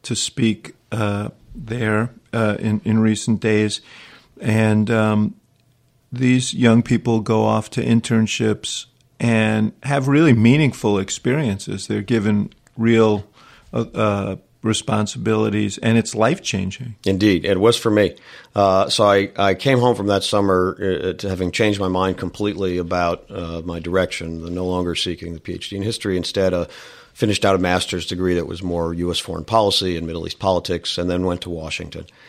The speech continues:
Speaker 2: And I worked for much of the next decade or two on Capitol Hill. Uh, I was, uh, Lee Hamilton's, uh, Middle East advisor on the
Speaker 1: Yeah.
Speaker 2: House Foreign Affairs
Speaker 1: Kinda a
Speaker 2: Committee.
Speaker 1: giant in, uh,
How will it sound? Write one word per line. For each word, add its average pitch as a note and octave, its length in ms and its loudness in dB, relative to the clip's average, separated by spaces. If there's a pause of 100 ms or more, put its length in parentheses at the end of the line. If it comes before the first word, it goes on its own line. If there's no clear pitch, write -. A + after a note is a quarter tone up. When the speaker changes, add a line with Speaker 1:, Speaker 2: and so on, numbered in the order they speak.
(400)
Speaker 2:
And G#2 120 4
I G#2 40 6
worked A#2+ 320 6
for G#2 440 4
much A2+ 320 2
of G#2 220 2
the G2 180 4
next F#2+ 240 -2
decade F#2+ 300 0
or F2+ 120 0
two F2 380 -4
on E2+ 80 -6
Capitol F2 400 -6
Hill. F2+ 440 -4
Uh, E2+ 360 -4
I - 20 -6
was, E2+ 380 -6
uh, E2+ 160 -4
Lee E2+ 240 -4
Hamilton's, F2 880 -2
uh, F2+ 120 -6
Middle F2 280 -4
East - 160 -6
advisor E2+ 500 -6
on E2 80 -10
the C3+ 60 -2
Speaker 1:
Yeah. B2+ 60 0
Speaker 2:
House A#2+ 180 0
Foreign E2+ 240 -6
Affairs E2+ 320 -8
Speaker 1:
Kinda - 160 -4
a - 20 2
Speaker 2:
Committee. A2 160 -2
Speaker 1:
giant B2 540 4
in, G#2+ 260 4
uh, G#2 260 -2